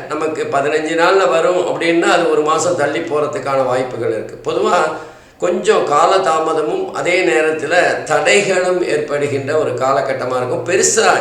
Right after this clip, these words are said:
கஷ்டங்களோ நஷ்டங்களோ வந்துடாது. ஏன்னா பன்னெண்டாவது இடத்துல வக்கரமாக இருக்கிற குரு பகவான் தான் அதே நேரத்துல அவர் உச்சமாகவும் இருக்கிறார்.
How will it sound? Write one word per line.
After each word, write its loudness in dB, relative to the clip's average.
கஷ்டங்களோ -2
நஷ்டங்களோ -2
வந்துடாது. -2
ஏன்னா -2
பன்னெண்டாவது 2
இடத்துல -4
வக்கரமாக 2
இருக்கிற 2
குரு -2
பகவான் 0
தான் 2
அதே 0
நேரத்துல 0
அவர் 0
உச்சமாகவும் 2
இருக்கிறார். -6